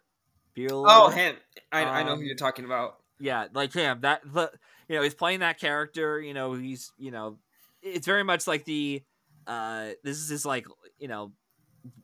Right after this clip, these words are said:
Speaker 1: you know, Matthew Broderick never had a day off and, you know, was very much a curmudgeon, um, boring character, so to speak. And so that's why it was, like, the anti-Ferris Bueller. And I'm like, "Yeah, that's,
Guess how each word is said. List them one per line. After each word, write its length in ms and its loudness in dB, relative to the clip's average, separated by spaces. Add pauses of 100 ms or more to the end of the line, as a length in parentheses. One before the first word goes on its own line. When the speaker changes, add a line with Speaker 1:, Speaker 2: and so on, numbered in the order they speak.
Speaker 1:
you 200 -10
know, 100 -12
Matthew 320 -2
Broderick 460 -2
never 280 -4
had 180 0
a 60 -6
day 220 -8
off 420 -2
and, 560 -14 (320)
you 120 -12
know, 160 -12
was 200 -8
very 180 -6
much 200 -10
a 160 -8
curmudgeon, 760 -8 (440)
um, 540 -12 (160)
boring 600 -8 (200)
character, 720 -8 (100)
so 180 -12
to 80 -12
speak. 340 -16
And 220 -14
so 160 -10
that's 240 -6
why 140 -6
it 20 -10
was, 120 -14
like, 160 -10
the 160 -14
anti-Ferris 760 -10
Bueller. 260 -12
And 80 -18
I'm 80 -20
like, 220 -16
"Yeah, 220 -2
that's, 300 -6